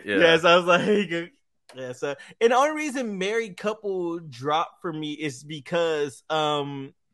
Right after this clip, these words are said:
Speaker 2: I don't know, it's hard for me to, 'cause I try to, you, I try to compare them with their own season, but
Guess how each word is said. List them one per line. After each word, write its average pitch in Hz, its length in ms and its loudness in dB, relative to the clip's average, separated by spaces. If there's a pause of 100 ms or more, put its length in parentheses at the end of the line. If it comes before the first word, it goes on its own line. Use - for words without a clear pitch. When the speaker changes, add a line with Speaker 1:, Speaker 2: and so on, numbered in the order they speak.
(420)
Speaker 2:
I 208 80 -6
don't 220 120 2
know, 196 80 4
it's 240 180 0
hard 220 600 0
for 196 120 -4
me 190 480 -8 (340)
to, 185 220 4
'cause 208 140 4
I 202 80 6
try 233 200 6
to, 233 180 4
you, 202 320 -6
I 190 80 4
try 220 120 0
to 220 80 0
compare 196 420 -4
them 170 300 -6
with 170 240 -4
their 170 160 -4
own 160 180 -2
season, 180 460 -10 (200)
but 151 140 0